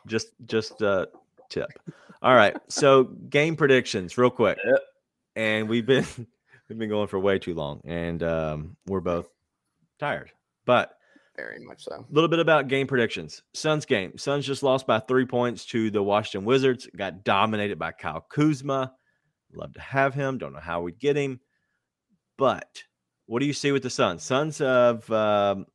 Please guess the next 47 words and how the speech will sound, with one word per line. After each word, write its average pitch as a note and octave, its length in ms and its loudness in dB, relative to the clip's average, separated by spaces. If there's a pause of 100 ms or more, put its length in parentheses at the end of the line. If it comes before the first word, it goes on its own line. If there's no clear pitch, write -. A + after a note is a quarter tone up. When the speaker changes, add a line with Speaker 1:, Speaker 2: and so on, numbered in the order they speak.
Speaker 1:
they've G#2 140 -8
kind F#3+ 160 -6
of C#4+ 60 -8
been A3+ 160 -6
reeling D#3 300 0
a G#2 60 -2
little F#2+ 240 -2
bit. F#2+ 340 -2 (100)
They G2+ 100 -6
haven't A2+ 200 -2
been A2 120 -4
playing A2 240 -2
their G2 120 -2
best G#2+ 380 -2
ball G2 260 2
as F#2 100 -4
of D#2+ 160 -10
late. A2 460 -4 (400)
They F#2 60 -10
just G#2+ 240 -4
lost, A2 300 2
like G2+ 120 -4
I G2 40 -4
said, G2 300 -6
at G2 180 -2
home G#2 320 -2
against F#2+ 480 -6
the G2 80 -4
Wizards. F#2+ 520 -4 (100)
What A2 100 -6
do A#2 60 0
you, A#2 140 -2
what A2+ 100 -6
do A#2 40 -2
you G#2+ 80 -6
think G#2+ 160 -6
about G2+ 120 -4
this G2+ 140 -6
game? F#2+ 200 -6
This G#2+ 180 -4
is B2 240 -10 (400)
coming C#3 180 -2
off C3 140 -2
two D#3+ 220 0
losses. C#3+ 640 2 (1080)
Speaker 2:
It's F#3 320 -8
Speaker 1:
Two C#3 80 2